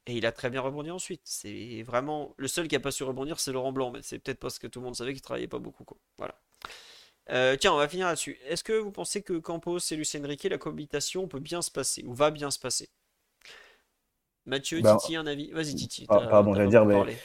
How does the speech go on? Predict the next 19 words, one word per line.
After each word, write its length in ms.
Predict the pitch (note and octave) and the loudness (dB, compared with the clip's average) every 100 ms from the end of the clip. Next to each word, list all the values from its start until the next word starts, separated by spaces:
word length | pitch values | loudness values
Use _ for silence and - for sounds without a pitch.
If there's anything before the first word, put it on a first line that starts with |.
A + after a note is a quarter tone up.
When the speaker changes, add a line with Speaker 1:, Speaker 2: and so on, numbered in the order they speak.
| - - G#2+ | -16 -10 0
Speaker 2:
on 140 | G#2 | 4
a, 880 | G2+ G2 F#2+ F#2+ F#2 F2+ F2+ F2 E2+ - | 6 6 4 2 2 2 2 0 -2 -2
on 120 | F#2+ | 0
a 80 | F#2 | 2
vu 140 | G#2 | 4
des 160 | G2 F#2+ | 6 6
articles, 600 | F#2 - G#2 F#2+ F2+ F2 | 4 2 2 2 2 0
je 40 | |
crois 140 | - G2 | 2 4
qu'aujourd'hui, 540 | F#2 F2 F2 F#2+ G2 | 4 2 4 4 6
hier, 200 | F#2 F#2+ | 6 4
et 60 | F2 | 2
cetera, 380 | E2+ F2 G#2+ A2 | 2 6 6 6
dis-, 260 | F2+ F2+ | 2 0
disant 320 | F2+ F2+ G#2 | 2 2 2
que 260 | F#2 F#2 F2+ | 4 4 4
Campos 340 | E2+ F2 G#2+ G2+ | 2 0 2 2
était, 260 | F#2+ F2 | 0 2
euh, 180 | F#2+ | 0